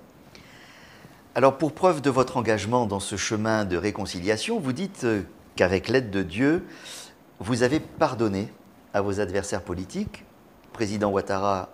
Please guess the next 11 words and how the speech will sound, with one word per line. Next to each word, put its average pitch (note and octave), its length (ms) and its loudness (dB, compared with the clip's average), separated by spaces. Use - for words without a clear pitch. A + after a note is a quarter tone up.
en F2 100 -6
premier F2+ 380 -6
lieu, C3+ 520 0
et G2+ 120 -4
puis A#2 320 -6
ceux C3+ 240 -6
qui G#2 320 -6
ont G2 200 -2
mené A#2 300 2
la F#2+ 100 4
rébellion F#2+ 600 -2